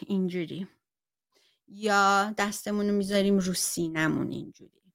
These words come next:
حالا خب خیلی هست از این علائم، بازم می‌گم براتون.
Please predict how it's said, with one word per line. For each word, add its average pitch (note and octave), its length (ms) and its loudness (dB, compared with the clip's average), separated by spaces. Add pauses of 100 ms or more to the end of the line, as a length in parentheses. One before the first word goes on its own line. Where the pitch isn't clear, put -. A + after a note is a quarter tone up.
(720)
حالا A#3 180 12
خب C4+ 200 6
خیلی A3+ 380 8
هست F3 320 2
از F3 220 2
این E3+ 120 2
علائم، D#3 460 -2
بازم G#3 320 4
می‌گم E3 400 2
براتون. - 560 -10